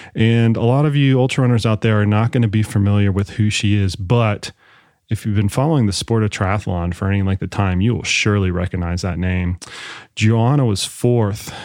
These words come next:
at the Olympic triathlon in the Sydney Olympics. That's a heartbreaking place to be in. But after Sydney, after two thousand, two thousand nine, she won. She won the seventy point three Ironman World Championships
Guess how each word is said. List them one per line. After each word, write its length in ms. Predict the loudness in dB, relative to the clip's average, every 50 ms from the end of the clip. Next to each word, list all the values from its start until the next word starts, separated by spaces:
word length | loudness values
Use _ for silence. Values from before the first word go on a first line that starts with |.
| -16 -16 -18 -18 -20 -20 -20 -20 -20 _ _ _ _
at 220 | 0 0 0 0 -2
the 100 | -2 -2
Olympic 360 | 0 0 0 -2 -2 -4 -4
triathlon 500 | -2 0 0 0 0 0 0 0 0 0
in 80 | 0 0
the 80 | -2
Sydney 500 | -2 -4 -4 -2 -2 0 0 2 2 2
Olympics. 540 | 0 0 0 -2 -2 -2 -4 -6 -6 -6 -6
That's 160 | -6 -6 -6
a 80 | -8 -8
heartbreaking 600 | -6 -6 -6 -6 -4 -6 -6 -4 -4 -6 -8 -8
place 260 | -6 -6 -6 -6 -6
to 80 | -8 -6
be 220 | -4 -4 -2 -2
in. 260 | -2 -2 -2 -4 -6 -8 -10 _ -20 -20 -20 -18 -18 -18 -20 -20 _ _ 0
But 520 | 0 2 2 0 0 -2 -6 -10 -12 -14 -18 _ _ _ _ _ _ _ _ _ _ _ _
after 240 | -4 -4 -2 -2 -2
Sydney, 420 | -2 0 -2 -2 -2 -2 -2 -2 -2
after 240 | -2 -2 -2 -4
two 200 | -4 -2 -2 -2
thousand, 480 | -2 0 0 0 0 0 0 0 -2 0
two 120 | 0 0
thousand 300 | 0 0 0 0 0 0
nine, 220 | 2 2 0 0 0
she 240 | 0 0 0 2 2
won. 760 | 2 2 2 2 2 2 0 0 -2 -2 -2 -4 -4 -6 -8 _ _ _ _ _ _ _ _ _ _ _ _ _ _ _ _ _ _ _ _
She 260 | -8 -2 0 0 2
won 600 | 2 2 2 2 2 2 2 2 2 0 0 0
the 60 | -2
seventy 300 | -2 -2 0 0 0 0
point 300 | 0 0 -2 -2 -2 -2
three 180 | -2 -2 -2 0
Ironman 540 | -2 -2 -2 0 0 0 0 -2 -2 -2 -2
World 240 | -4 -4 -4 -6
Championships 800 | -6 -6 -6 -6 -6 -6 -6 -6 -6 -8 -8 -10 -10 -10 -12 -12